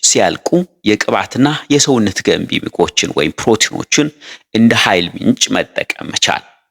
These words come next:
የቅባትና የሰውነት ገንቢ ምግቦችን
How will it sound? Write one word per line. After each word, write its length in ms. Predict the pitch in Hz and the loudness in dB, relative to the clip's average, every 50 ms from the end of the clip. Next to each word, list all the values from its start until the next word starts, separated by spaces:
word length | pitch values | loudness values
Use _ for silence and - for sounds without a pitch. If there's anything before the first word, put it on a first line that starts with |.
| _ _ _ - - _ _ _ 95 | _ _ _ -20 -20 _ _ _ -4
የቅባትና 540 | 95 - 113 110 110 110 - - 120 123 | 0 0 2 2 2 0 0 0 0 2
የሰውነት 500 | 127 135 - - 156 156 156 160 160 151 - | 2 2 2 2 4 4 4 4 2 2 2
ገንቢ 240 | - 139 131 120 120 113 | 0 0 2 2 0 0
ምግቦችን 600 | 110 107 - - 104 98 - - - 156 170 | 0 -2 0 0 0 0 0 0 0 0 0